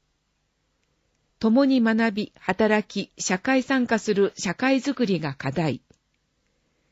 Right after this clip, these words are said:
障害のある子どもとない子どもが共に過ごす環境。若い人が経済的に自立できる仕組みが求められています。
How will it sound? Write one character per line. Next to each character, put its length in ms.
障 260
害 200
の 140
あ 60
る 80
子 160
ど 140
も 140
と 280
な 180
い 80
子 160
ど 120
も 140
が 140
共 280
に 120
過 140
ご 140
す 160
環 260
境。 380
若 300
い 60
人 220
が 280
経 180
済 220
的 260
に 260
自 160
立 240
で 140
き 140
る 100
仕 140
組 180
み 40
が 220
求 240
め 100
ら 120
れ 100
て 100
い 120
ま 160
す。 160